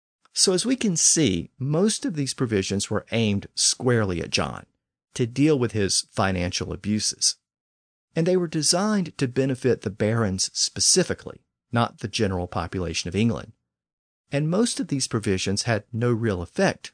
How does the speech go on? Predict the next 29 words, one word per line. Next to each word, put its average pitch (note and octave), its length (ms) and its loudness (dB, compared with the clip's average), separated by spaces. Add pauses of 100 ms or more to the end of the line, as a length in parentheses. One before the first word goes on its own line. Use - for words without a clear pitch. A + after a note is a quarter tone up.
beyond F#2+ 360 0
the - 20 -4
feudal B2+ 400 -2
age. - 400 -10 (1040)
Many G3 220 2
of A#3+ 80 0
the E3+ 180 0
other D#3 240 2
provisions F#2+ 540 -2
were - 160 -4
also D#3+ 480 2
aimed F#2 300 -2
at - 160 -4
specific - 720 2
issues G#2 460 0
of C#2+ 120 -4
the - 80 -8
time. - 400 0 (840)
One B2+ 300 2
clause G#2 500 0
required G2+ 480 -2
the F2 100 -4
removal G2+ 520 0
of F2+ 200 -4
fish - 300 -2
traps - 440 -6
from F2 200 -4
the E2+ 80 -8
Thames. - 600 -2